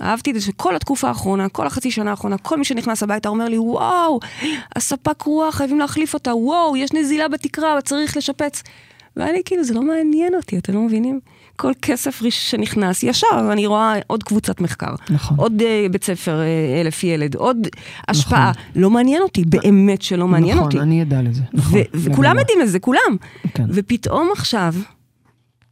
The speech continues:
Speaker 1: בעצם סוג של מכריחים אותי, שזה כן יעניין אותי. כמו שאת לא יכולה להזניח את הגוף שלך, ואת לא יכולה להזניח את ה-, אה, אה, ילדים שלך, את לא יכולה גם להזניח את החומר שלך. אני, אני, אני מבינה, כנראה, כנראה, אני עוד בתוך זה,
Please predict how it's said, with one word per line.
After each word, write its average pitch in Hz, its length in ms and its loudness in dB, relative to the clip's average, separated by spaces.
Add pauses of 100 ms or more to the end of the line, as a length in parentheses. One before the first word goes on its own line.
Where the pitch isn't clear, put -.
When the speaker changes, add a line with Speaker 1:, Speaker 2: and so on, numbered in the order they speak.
(1000)
Speaker 1:
בעצם 196 320 -4
סוג 247 200 -6
של 277 140 -2
מכריחים 240 560 -2
אותי, 185 420 -4
שזה 185 280 -2
כן 392 140 0 (200)
יעניין 294 220 2
אותי. 202 220 -6 (540)
כמו 269 140 -2
שאת 285 160 -4
לא - 40 -2
יכולה 302 200 0
להזניח 254 340 2
את - 80 -2
הגוף 208 280 2
שלך, 156 280 -4
ואת - 140 -4
לא 240 40 -2
יכולה 277 220 0
להזניח 247 440 0
את 247 120 -6
ה-, 220 220 2 (460)
אה, 214 60 2
אה, - 0 - (680)
ילדים 233 320 4
שלך, 185 320 0
את - 100 -6
לא 294 60 -2
יכולה 440 180 0
גם 440 160 2
להזניח 480 280 -2
את 508 60 -10
החומר 523 320 0
שלך. 240 400 -4
אני, 208 180 2
אני, 214 280 4
אני 220 140 4
מבינה, 233 420 4 (460)
כנראה, 277 380 2 (160)
כנראה, 226 360 0
אני 190 140 2
עוד 196 100 0
בתוך 285 360 -2
זה, 262 200 0